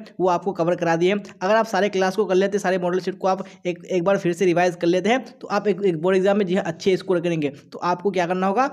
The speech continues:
सारे जितने भी क्लासेज मैंने ले लिया आपको एक बार रिवाइज कर लेना है, ताकि आपका जो सिलेबस है इंग्लिश का वो पूरी तरीके से कंप्लीट हो जाए और आप, और आप बोर्ड एग्जाम में अच्छे मार्क्स लेके आए। जी हाँ,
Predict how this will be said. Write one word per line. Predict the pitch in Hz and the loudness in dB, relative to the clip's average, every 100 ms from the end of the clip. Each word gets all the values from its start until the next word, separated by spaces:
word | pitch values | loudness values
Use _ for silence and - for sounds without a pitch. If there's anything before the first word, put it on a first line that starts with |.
| - _ | -8 _
सारे | - 185 208 | -4 0 2
जितने | 190 202 | 0 -2
भी | 202 | -2
क्लासेज | 185 180 190 | 0 0 0
मैंने | 190 185 | 0 0
ले | 175 | 2
लिया | 180 220 233 - | 2 2 -2 -6
आपको | 156 165 180 | -4 0 0
एक | 175 | 2
बार | 190 | 2
रिवाइज | 165 175 175 | 2 2 0
कर | 180 | 0
लेना | 175 196 | 0 2
है, | 254 - - | -2 -4 -4
ताकि | 175 185 | -2 -2
आपका | - - 196 | -4 -2 -2
जो | 190 | -2
सिलेबस | 190 - - 175 185 190 | -4 -12 -2 0 2 0
है | |
इंग्लिश | 180 180 | 0 -2
का | 180 240 240 - | 0 -2 -4 -4
वो | 190 | -2
पूरी | 185 202 | 2 2
तरीके | 196 180 185 | 2 2 2
से | 180 269 - - | 2 0 -2 -4
कंप्लीट | 170 185 208 180 | -2 0 -2 0
हो | 185 | 2
जाए | 208 | 2
और | 190 | 2
आप, | - 180 180 185 | 0 -4 -6 0
और | 180 | 2
आप | 175 175 | 2 0
बोर्ड | 160 165 | 0 0
एग्जाम | 160 180 | 2 0
में | 247 285 - 165 | 0 -2 -6 -6
अच्छे | 160 - 202 | -4 0 0
मार्क्स | 160 160 160 | 0 -2 -2
लेके | 160 160 | 0 2
आए। | 156 151 | 0 0
जी | |
हाँ, | 160 151 - | -2 -4 -6